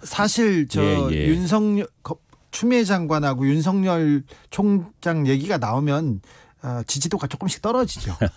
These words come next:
Speaker 2: <laughs>
Speaker 1: 그러면
Speaker 2: 예.
Speaker 1: 국민의힘 측-, 측면에서는 자꾸
Speaker 2: 예.
Speaker 1: 추미애 장관이 나오는 게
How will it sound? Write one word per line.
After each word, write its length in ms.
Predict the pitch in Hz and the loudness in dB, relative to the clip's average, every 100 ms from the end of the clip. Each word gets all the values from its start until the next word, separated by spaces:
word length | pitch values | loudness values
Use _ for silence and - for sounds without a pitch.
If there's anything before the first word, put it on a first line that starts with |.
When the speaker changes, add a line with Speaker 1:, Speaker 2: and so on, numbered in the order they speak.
| 104 | -2
Speaker 2:
<laughs> 320 | 87 - - 151 | -4 -6 -8 0
Speaker 1:
그러면 540 | 233 226 170 175 135 | 0 2 0 0 0
Speaker 2:
예. 40 | 95 | 2
Speaker 1:
국민의힘 580 | 202 254 233 202 208 151 | 2 4 4 4 2 0
측-, 280 | - - - _ - | -8 -16 -16 _ -4
측면에서는 720 | 214 226 196 156 139 131 139 | 2 4 4 2 2 0 0
자꾸 480 | - 80 71 285 254 | -4 -4 -2 0 0
Speaker 2:
예. 20 | |
Speaker 1:
추미애 320 | - 240 262 | -2 -2 -2
장관이 360 | 196 190 170 127 | 0 0 0 0
나오는 360 | 104 147 233 | 0 0 0
게 100 | 220 | -2